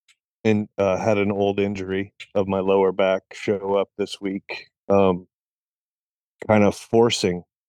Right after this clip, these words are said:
that, that leisure time to recover. And, uh, I find a hammock and that sort of weightlessness to be a,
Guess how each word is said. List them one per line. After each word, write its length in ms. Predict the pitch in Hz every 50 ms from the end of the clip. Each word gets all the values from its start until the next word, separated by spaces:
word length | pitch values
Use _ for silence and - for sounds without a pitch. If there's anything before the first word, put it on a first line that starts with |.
| _ _ _ _ -
that, 260 | 101 98 95 82 - - _ _ _ _ _ _ _ _ -
that 180 | 101 92 85 69 65
leisure 460 | 90 104 104 98 90 95 92 98 90
time 400 | 82 - 101 92 87 85 85 85 _ _ _ -
to 120 | - 101
recover. 540 | 92 92 87 - 113 110 107 104 82 - - _ _ _ _ _ _ _ _ _ _ _ _ -
And, 300 | 95 95 90 87 87 90
uh, 120 | 85 78 85
I 60 | 98
find 260 | - - 117 104 95
a 40 | 90
hammock 500 | - - 107 101 98 98 95 - - - - -
and 180 | - 95 95 92
that 240 | 90 92 90 - -
sort 220 | - - 98 92
of 80 | 90 90
weightlessness 880 | 90 98 101 104 - - 90 - - - 98 90 85 - - - - _ _ _ -
to 100 | 98 92
be 220 | 95 90 87
a, 40 | 85